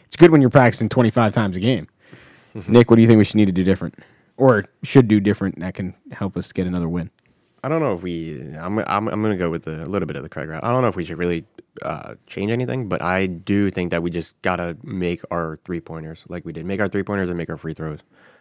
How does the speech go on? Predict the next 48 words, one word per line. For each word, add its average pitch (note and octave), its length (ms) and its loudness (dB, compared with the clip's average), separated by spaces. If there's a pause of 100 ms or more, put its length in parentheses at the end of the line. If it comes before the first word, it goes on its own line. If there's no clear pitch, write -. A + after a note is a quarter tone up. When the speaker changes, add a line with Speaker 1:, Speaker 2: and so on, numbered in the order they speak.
(120)
Speaker 2:
Last G#2 220 -2
time G#2 120 2
we G#2 100 2
missed F#2+ 300 -4
six - 300 -4
free F2+ 160 -2
throws, D#2 380 -8 (120)
and, E2 480 -4 (800)
um, D#2 360 -8
you D#2+ 80 -6
know, D#2 280 -8 (120)
when F#2 260 -6
we, F#2+ 100 -2
when F#2+ 200 -6
we F#2+ 100 0
win G2 220 0
by E2 380 -4 (440)
fifteen, F2 460 -4
it D#2+ 80 -6
doesn't E2 220 -4
exactly D#2 400 -4
matter, E2 240 -4
but D2+ 260 -10
that, D#2 140 -8
that F2 180 -6
could, F2+ 160 -8 (160)
that F2+ 160 -4
could G2 160 -6
come F2+ 180 -6
down F2 280 -4
to F2 100 -8
being E2+ 280 -6
the D#2+ 100 -8
game. E2 280 -6 (200)
So - 240 -14 (160)
Speaker 1:
Yeah. F3 160 4 (300)
Speaker 2:
between G2 260 -2
those F2 180 0
two, F2 160 -6
I E2 60 -6
think D#2+ 160 -6
that's D#2+ 160 -6
the D#2+ 60 -10
most D2+ 160 -8
important - 260 -14
thing - 100 -14
for - 160 -16
us. - 140 -20